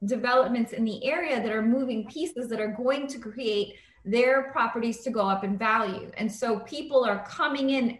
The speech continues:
being aware of this. We're not warning the public. Um, and even agents are coming in and saying, you know, "Do you wanna sell your house?" And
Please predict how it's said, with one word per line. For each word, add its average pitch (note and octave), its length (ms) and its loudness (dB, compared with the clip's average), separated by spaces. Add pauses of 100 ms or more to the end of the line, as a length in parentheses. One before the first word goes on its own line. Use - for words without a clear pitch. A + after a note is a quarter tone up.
(100)
being C4 300 0
aware C4 720 0
of G3+ 100 -4
this. F3+ 460 -2 (320)
We're A#3 80 -2
not A#3+ 360 4
warning E4+ 460 2
the D4 80 -2
public. G3+ 560 -4 (560)
Um, A3+ 460 4 (600)
and A3+ 140 0
even C4+ 280 0
agents C#4+ 480 -4
are A#3+ 80 -2
coming A#3+ 400 0
in G#3 260 0
and G#3+ 280 -4
saying, A#3 680 -2
you A3+ 160 -4
know, G3+ 120 -2
"Do G3 100 -2
you B3 80 0
wanna A#3+ 200 4
sell A3+ 220 -2
your G#3 140 0
house?" - 400 4
And A3 260 0